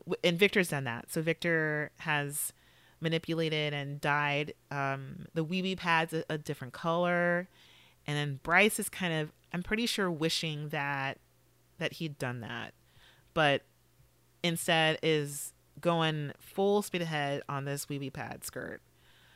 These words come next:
But, I mean, is there anything that I, that, that I missed that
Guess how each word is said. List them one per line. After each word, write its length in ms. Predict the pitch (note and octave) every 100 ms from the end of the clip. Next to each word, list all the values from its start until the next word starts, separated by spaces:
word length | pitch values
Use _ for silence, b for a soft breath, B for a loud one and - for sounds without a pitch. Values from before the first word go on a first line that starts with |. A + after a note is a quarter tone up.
| b b b _
But, 220 | D#3+ D3
I 60 | -
mean, 420 | E3 D#3+ D#3 D3+ - - _ _
is 120 | G#3
there 100 | G#3+
anything 380 | F#3+ A3+ B3+ C4+
that 100 | A#3
I, 180 | F3 D#3+ -
that, 220 | F3 D#3 _ _ _
that 280 | E3+ D#3 D3+ - _ -
I 100 | D#3
missed 460 | D#3+ D3 E3+ - -
that 260 | D#3 D3